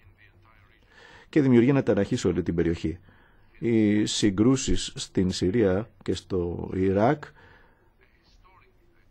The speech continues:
παρήγαγαν έναν ιστορικό εκτοπισμό ανθρώπων, θα έλεγα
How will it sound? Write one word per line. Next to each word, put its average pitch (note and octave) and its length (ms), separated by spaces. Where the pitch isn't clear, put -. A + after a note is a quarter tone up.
παρήγαγαν B2+ 920
έναν C3+ 300
ιστορικό B2 380
εκτοπισμό A2 720
ανθρώπων, G2 440
θα F#2+ 100
έλεγα G#2 500